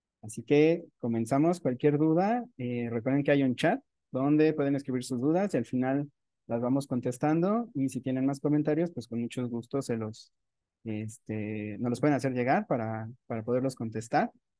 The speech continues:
Para que sea más fluido este webinar, están desactivados los audios.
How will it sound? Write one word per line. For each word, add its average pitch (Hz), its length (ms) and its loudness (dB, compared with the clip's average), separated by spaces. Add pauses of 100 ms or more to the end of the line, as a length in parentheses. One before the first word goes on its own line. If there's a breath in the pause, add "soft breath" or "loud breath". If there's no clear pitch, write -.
(340)
Para 131 180 2
que 139 100 0
sea 160 100 4
más 175 180 4
fluido 165 440 6
este 160 300 2
webinar, 190 540 2 (160)
están 139 340 0
desactivados 139 560 0
los 117 220 -2
audios. 202 540 0